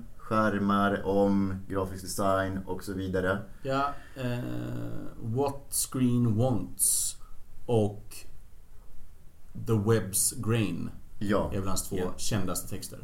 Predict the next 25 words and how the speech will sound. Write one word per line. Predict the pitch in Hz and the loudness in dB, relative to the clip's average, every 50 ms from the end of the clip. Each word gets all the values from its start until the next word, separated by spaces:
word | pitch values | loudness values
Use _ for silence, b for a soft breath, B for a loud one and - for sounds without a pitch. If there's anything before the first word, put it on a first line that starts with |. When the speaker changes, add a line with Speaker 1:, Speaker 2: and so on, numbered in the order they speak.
| - - | -8 -6
Speaker 1:
Precis. | 110 104 - 107 90 - - - - - - b b b b b - | -6 -6 -4 -4 -4 -4 -4 -6 -8 -10 -10 b b b b b -2
Och, | - 139 151 - - - - - - - - - - - - - - - - | 0 2 2 2 0 -4 -6 -6 -6 -6 -8 -6 -8 -8 -6 -6 -6 -4 -2
eh, | 104 104 104 104 104 101 101 101 101 98 98 95 95 95 95 95 95 - - - - - - - | -2 0 2 2 2 4 4 4 4 4 2 2 0 -2 -2 -4 -6 -8 -10 -10 -10 -8 -8 -6
jag | - - - | -6 -4 -4
tror | - - - 139 139 147 170 196 202 | -2 0 2 4 4 4 4 2 0
det | 202 - - - - - | -2 -2 -4 -4 -4 -2
är | 104 95 92 95 90 95 - - - - - | -2 0 0 0 0 -2 -2 -6 -8 -8 -4
grundaren | - 135 127 160 175 156 113 95 80 76 85 82 85 87 87 90 87 - - | -2 2 2 4 4 4 2 2 2 0 0 0 0 0 0 -2 -2 -2 -4
av | 87 80 80 80 80 - - | -2 -2 -2 -2 -4 -6 -6
Pentagram | - 107 101 98 92 92 - - 101 101 98 98 117 - 196 135 76 65 71 71 73 78 - - b b b b b b b b b b b b - - | -2 -2 -2 -2 -2 -4 -2 -2 -2 -2 -2 -2 0 0 2 0 0 -2 -4 -6 -6 -6 -4 -4 b b b b b b b b b b b b -10 -8
som | - - - 131 135 131 | -6 -4 -2 0 2 2
heter | 123 110 95 87 82 76 76 76 - - 95 95 | 2 2 0 0 0 -2 -2 -2 -2 0 2 2
någonting | 101 107 98 87 85 - 82 76 76 76 | 2 2 0 0 -2 -2 -2 0 0 0
med | 82 90 | 2 2
Mike. | 98 101 135 165 156 85 80 73 73 - - - - - - - - - - - - - - - - - - - - - | 2 4 4 4 2 2 -2 -4 -6 -8 -8 -8 -8 -6 -4 -2 -2 -2 -2 -4 -8 -8 -10 -10 -10 -10 -10 -10 -8 -4
Eh, | - 104 98 98 95 95 92 92 | 0 2 2 4 4 4 2 0
som | 92 98 - 143 131 123 | 0 0 2 4 4 4
är, | 120 101 104 101 92 92 92 92 90 87 - - - - - - - - - | 2 2 0 0 2 2 2 2 2 2 0 -4 -8 -10 -10 -8 -8 -8 -8
har | - 110 120 127 123 123 - | -6 -2 -2 0 0 2 2
också | 160 170 170 - - - - - - - - - | 2 2 2 0 -2 -2 -2 -2 -4 -6 -6 -4
inte | 196 202 196 - - 135 | -2 0 0 0 0 0
skrivit | 135 - - - - - 208 226 180 135 131 156 208 208 - | 0 0 0 -2 0 0 0 0 2 0 0 0 0 0 0
så | - 170 147 | 0 0 2
mycket, | 123 104 92 - - - 82 80 78 104 | 2 0 0 -4 -6 -4 -4 -2 0 2
men | 110 123 139 151 147 131 117 107 98 98 | 2 4 4 4 4 4 4 4 2 0